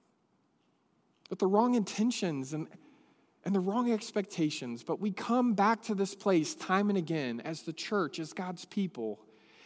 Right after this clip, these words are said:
and we realize that we're gonna have to follow first. And then we'll see. We're, we're, we're gonna have to seek Jesus more than anything else, and then we'll see. We're gonna have to spend time with, with,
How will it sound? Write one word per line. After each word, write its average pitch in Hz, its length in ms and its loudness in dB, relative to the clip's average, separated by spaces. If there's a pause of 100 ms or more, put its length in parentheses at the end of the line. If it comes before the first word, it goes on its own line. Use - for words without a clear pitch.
and 180 160 4
we 196 140 6
realize 160 880 6 (840)
that 165 140 2
we're 170 80 2
gonna 185 140 4
have 190 180 6
to 180 80 0
follow 175 380 4
first. 123 520 -4 (1400)
And 135 100 -8
then 226 140 4
we'll 131 140 0
see. 107 320 -6
We're, 135 140 -4
we're, 160 180 0
we're 160 180 0
gonna 202 160 6
have 214 180 8
to 185 80 -2
seek - 440 0
Jesus 151 600 2
more 165 160 4
than 165 160 2
anything 180 380 2
else, 185 220 2
and 156 120 0
then 226 200 8
we'll 147 160 2
see. 120 320 -2
We're 143 100 -2
gonna 190 160 4
have 208 160 6
to 208 80 -4
spend 214 380 6
time 202 320 6
with, 170 220 0 (280)
with, 170 240 4